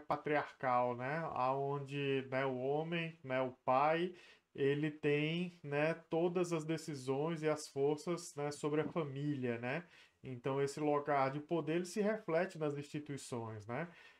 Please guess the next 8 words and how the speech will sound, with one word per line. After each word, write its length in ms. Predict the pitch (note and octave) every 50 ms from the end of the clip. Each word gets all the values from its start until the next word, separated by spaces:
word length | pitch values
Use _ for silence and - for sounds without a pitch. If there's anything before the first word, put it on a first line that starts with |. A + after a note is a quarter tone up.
| _ _ -
É, 920 | - C3+ C3 C3 C3 C3 C3 C3 C3 C3 B2+ B2+ B2+ B2+ B2 B2 B2 B2+ C3
então, 580 | B2+ A#2+ - C#3+ C#3 C#3+ D3 E3 F3+ F3 E3 -
né, 240 | - C#3 C#3 D3 D#3 D#3
o, 60 | D3+
o, 1120 | C#3+ B2 - C#3 C#3 C3 C3 C3 C3+ C3 B2+ C3+ C3 B2+ B2 B2+ B2+ B2+ B2+ B2 - -
o 20 | C3
ministro, 880 | C3+ D3 D3 C3+ C3 C#3 D#3 F3+ F3+ F3 F3 - - D3+ C#3 C3+ B2 A#2+
né, 260 | B2 C3 C3 D3 D3+